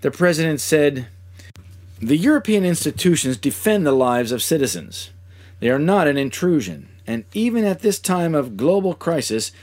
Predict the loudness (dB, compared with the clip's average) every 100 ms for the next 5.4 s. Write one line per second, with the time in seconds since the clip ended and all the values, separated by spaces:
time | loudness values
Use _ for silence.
0 | -8 0 2 2 0 -2 -2 0 0 0
1 | -2 0 -2 0 0 4 2 2 2 0
2 | 0 2 2 0 -10 -20 -20 -20 -20 -14
3 | -8 0 2 2 -2 -8 -2 2 2 2
4 | -6 -6 -4 -2 -6 -4 -2 -2 -2 -4
5 | -6 -10 -16 -18